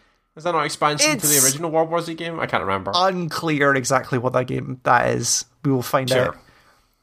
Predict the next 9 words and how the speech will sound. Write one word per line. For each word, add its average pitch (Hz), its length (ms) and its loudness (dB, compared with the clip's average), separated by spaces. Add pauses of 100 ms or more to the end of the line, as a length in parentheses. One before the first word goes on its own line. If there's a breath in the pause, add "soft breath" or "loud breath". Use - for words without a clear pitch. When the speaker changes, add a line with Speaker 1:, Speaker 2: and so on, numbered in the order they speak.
(560)
Speaker 2:
Um, 127 240 -4
Sable 185 460 2
is 165 100 2
out, 170 360 2 (680)
which 143 200 -4
I 135 80 4
like 131 180 0
the - 60 -16
demo 147 300 2